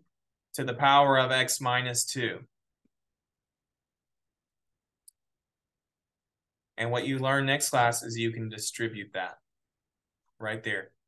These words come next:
A power raised to a power multiplies. And so what we'll get next class is that this equation could be written as f of x equals five times, I'm only gonna write one parenthesis this time,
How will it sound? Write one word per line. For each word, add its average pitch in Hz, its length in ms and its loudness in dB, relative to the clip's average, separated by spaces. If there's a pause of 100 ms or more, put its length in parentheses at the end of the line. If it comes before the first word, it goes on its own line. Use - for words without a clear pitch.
(360)
A 107 160 0
power 139 440 4
raised 135 320 2
to 135 100 -6
a 117 60 -4
power 113 440 2
multiplies. 139 840 -2 (1400)
And 110 180 -4
so 113 420 2
what 113 220 -4
we'll 123 160 -6
get 135 400 0
next 135 360 -2
class 107 560 -2
is 117 180 -10
that 107 240 -8
this 135 260 -2
equation 123 540 -2
could 196 240 0
be 185 120 0
written 143 360 0
as 120 560 2
f 123 220 -2
of 135 100 -2
x 127 400 0
equals 127 720 -6 (520)
five 127 600 2 (600)
times, 117 380 0
I'm 117 120 -6
only 135 160 0
gonna 139 120 2
write 123 240 4
one 135 160 -2
parenthesis 131 380 -2
this 113 120 -4
time, 117 340 -4